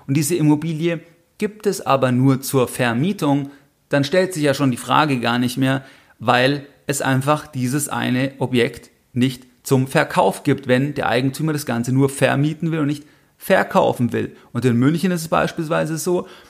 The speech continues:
dass in manchen Lagen, da gibt's einfach unglaublich wenige Immobilien. Es gibt unglaublich wenige Immobilien, die einfach auf dem Markt sind zum Verkauf.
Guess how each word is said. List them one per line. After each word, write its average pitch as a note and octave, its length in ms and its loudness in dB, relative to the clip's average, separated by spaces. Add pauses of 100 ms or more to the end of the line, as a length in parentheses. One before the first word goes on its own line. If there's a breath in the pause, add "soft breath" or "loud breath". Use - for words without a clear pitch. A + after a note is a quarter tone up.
(140 loud breath)
dass D#3+ 180 0
in F#3 120 2
manchen D3 420 2
Lagen, B2 400 2
da C#3 80 0
gibt's D3 240 -6
einfach C#3+ 360 -8
unglaublich F#3+ 760 0
wenige A3 460 0
Immobilien. C3 720 0 (240 soft breath)
Es C3 120 -8
gibt D3+ 160 -4
unglaublich F3 520 2
wenige F#3+ 320 0
Immobilien, D3 680 0 (500 loud breath)
die E3+ 300 -4 (340)
einfach D3+ 260 -2
auf D3+ 160 -2
dem C3 160 2
Markt - 380 0
sind C3+ 260 0
zum C3+ 200 2
Verkauf. D3+ 800 -2